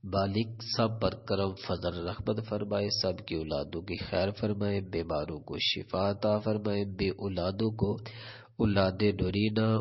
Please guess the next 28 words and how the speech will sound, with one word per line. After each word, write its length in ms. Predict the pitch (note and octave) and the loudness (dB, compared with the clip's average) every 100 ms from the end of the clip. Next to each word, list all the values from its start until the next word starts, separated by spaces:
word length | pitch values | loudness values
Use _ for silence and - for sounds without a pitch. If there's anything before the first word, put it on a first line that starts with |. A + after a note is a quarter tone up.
| G#2+ | 2
औलाद 320 | F#2+ F2 E2 F#2 | 0 0 0 -2
साले 560 | F2+ - G#2 A2 A2+ | -4 0 2 4 4
अता 300 | A#2 A2+ A2+ | 2 4 4
फरमाए, 480 | A2+ A2+ G#2+ A2 A2 | 4 2 2 2 2
जो 140 | G#2+ G2+ | 2 2
साहिब 500 | - G2+ G2 F#2 D2+ | 4 4 2 0 -2
औलाद 400 | E2+ F2+ F#2+ G2 | -2 0 0 0
हैं 80 | G#2 | 0
उन 60 | G2+ | 0
सब 340 | - A#2 A2 | 0 2 4
की 160 | A2 G#2+ | 2 2
औलादों 500 | F2 F2 D#2+ E2+ F2+ | -2 -2 -4 -4 -8
की 140 | - | -8
खैर 380 | - - G2+ G#2+ | -4 -2 0 -4
फरमाए, 520 | A2 A2+ A2 A2 G#2+ - - - - - | -2 -4 -2 -2 -4 -8 -16 -16 -16 -8
सब 380 | - A#2+ A2 A2+ | 0 4 4 2
के 100 | G2+ | 0
बच्चों 500 | F2+ G2 - - G#2+ | 0 0 -2 -2 -4
की 180 | F2+ E2 | -4 -6
खैर 320 | G2+ F2 F#2+ | -4 -2 -2
फरमाए, 500 | A2 A2+ G#2+ G#2+ G#2 G#2+ - - | 0 0 0 0 -2 -4 -14 -18
सब 300 | - A2+ G2+ - | -2 0 0 -2
के 100 | F2+ | -4
बच्चियों 520 | F2 F#2+ - G#2 G2+ | -2 -4 -2 -2 -2
के 140 | F#2+ G2 - - | -4 -8 -8 -6
मुस्तकबिल 680 | G#2 - - - E2+ F2+ - - - | -6 -6 -4 -4 -4 -6 -8 -12 -14
अच्छा 300 | A2 - - | -10 -6 -6
फरमाए, 480 | - - - D#2 E2+ | -6 -10 -16 -14 -14